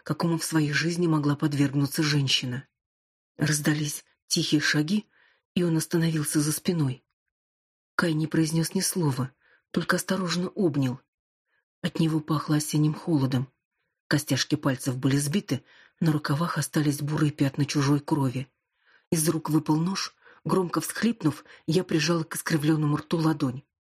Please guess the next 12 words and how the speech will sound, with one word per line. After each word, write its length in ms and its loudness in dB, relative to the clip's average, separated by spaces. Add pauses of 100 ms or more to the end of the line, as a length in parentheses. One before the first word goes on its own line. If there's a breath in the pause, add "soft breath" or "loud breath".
(180)
Одна 320 2
мысль 360 0
о 40 2
том, 180 0
чтобы 280 0
разрыдаться 580 0
из-за 260 -2
чудовища, 540 0
притворявшегося 800 -2
моим 240 2
другом 340 0
детства, 440 -4